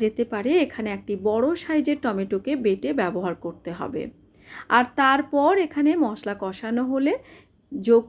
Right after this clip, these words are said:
করে দিলাম কাজু বাদাম বাটা। প্রায় দশ বারোটার মতো কাজু বাদামকে আমি বেটে রেখেছিলাম মসৃণ করে জল দিয়ে, সেটাই যোগ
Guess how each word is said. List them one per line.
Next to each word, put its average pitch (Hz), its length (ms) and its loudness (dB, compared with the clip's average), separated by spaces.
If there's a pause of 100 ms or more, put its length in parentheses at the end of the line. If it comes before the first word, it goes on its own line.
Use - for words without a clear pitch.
করে 311 240 0
দিলাম 302 240 4 (140)
কাজু 240 380 -2
বাদাম 226 320 2 (120)
বাটা। 170 300 -6 (600)
প্রায় 311 200 6 (120)
দশ 294 140 4 (100)
বারোটার 320 440 2
মতো 311 160 -2 (140)
কাজু 226 300 0
বাদামকে 240 500 0
আমি 262 200 2
বেটে 196 300 2
রেখেছিলাম 247 500 -4 (100)
মসৃণ 208 400 -4 (100)
করে 254 160 -2 (120)
জল 214 160 2 (120)
দিয়ে, 285 160 2 (420)
সেটাই 233 340 2 (100)
যোগ 254 120 4